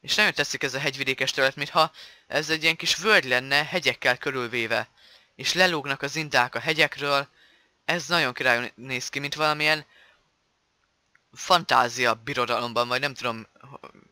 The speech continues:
hogy tudnám ezt legjobban leírni, legpontosabban leírni, de ez nagyon hangulatos, nagyon feelinges. Ott van megint egy kis vas. Nagyon jó.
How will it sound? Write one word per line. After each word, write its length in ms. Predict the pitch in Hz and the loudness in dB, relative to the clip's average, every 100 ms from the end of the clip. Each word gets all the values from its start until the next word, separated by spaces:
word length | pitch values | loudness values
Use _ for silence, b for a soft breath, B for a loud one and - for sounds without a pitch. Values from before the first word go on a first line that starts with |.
| - 110 | -20 -16
hogy 160 | 107 135 | -10 -10
tudnám 300 | 135 123 120 | -4 -2 -2
ezt 240 | 120 - - | -4 -10 -8
legjobban 520 | 127 127 127 120 123 | 0 0 0 -4 0
leírni, 360 | 123 120 120 | 0 0 -2
legpontosabban 840 | 120 120 127 127 123 127 113 113 113 | -2 -2 -4 -4 -2 0 0 -2 -2
leírni, 460 | 120 120 117 127 | -2 -2 -4 -4
de 360 | 131 123 123 - b b b b b b b _ _ _ _ _ - | 0 2 2 0 b b b b b b b _ _ _ _ _ -12
ez 300 | - 151 135 | -6 -6 -4
nagyon 300 | 143 127 123 | -2 0 -2
hangulatos, 580 | 131 117 117 113 120 - | -4 -4 -4 -4 -4 0
nagyon 320 | 156 135 120 | 0 0 -2
feelinges. 720 | - 120 113 110 107 - - _ _ _ _ | -4 -4 -4 -4 0 0 0 _ _ _ _
Ott 140 | 131 | -6
van 140 | - 131 | -4 0
megint 280 | 139 123 117 | 0 0 -4
egy 80 | |
kis 200 | - 113 | -4 -4
vas. 460 | 135 156 147 - - _ _ _ _ _ _ _ _ _ _ _ _ _ _ _ _ _ _ | 0 2 4 2 -2 _ _ _ _ _ _ _ _ _ _ _ _ _ _ _ _ _ _
Nagyon 420 | 117 123 120 117 | -8 -4 -2 -2
jó. 260 | 110 110 | -4 -4